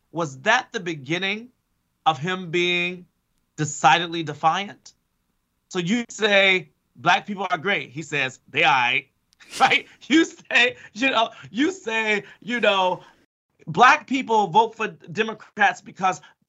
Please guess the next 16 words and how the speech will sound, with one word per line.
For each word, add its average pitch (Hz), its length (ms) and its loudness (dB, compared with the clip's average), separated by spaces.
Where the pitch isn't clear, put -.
they 214 160 0
know 220 240 -2
their 180 260 0
interest." 151 440 -8
No, 165 460 2
Black 226 320 0
people 208 200 -8
don't 185 220 -2
know 196 140 2
their 151 180 -4
interest. - 540 -14
What? 622 120 2
Whatever 285 280 -2
you 277 140 -6
say, 254 360 -2
Kanye 202 600 -6